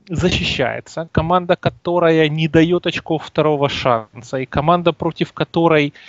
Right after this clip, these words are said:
э, в быстрых отрывах забивают достаточно мало, это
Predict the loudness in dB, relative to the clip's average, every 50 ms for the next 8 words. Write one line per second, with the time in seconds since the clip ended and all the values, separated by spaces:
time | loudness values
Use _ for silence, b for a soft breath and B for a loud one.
0 | B B 0 4 4 4 4 2 0 -4 -4 -2 -2 -2 -2 -2 -4 -2 2 2
1 | 2 2 2 0 0 0 -2 -4 -4 -4 -4 -4 -2 -2 -2 -2 -2 -4 -6 -8
2 | -8 -4 -2 -2 -2 -2 -2 -4 -6 -6 -4 -4 -4 -4 -4 -6 -8 -6 -4 -4
3 | -4 -2 -2 0 2 4 4 4 4 4 0 _ -2 -2 -2 -2 _ -4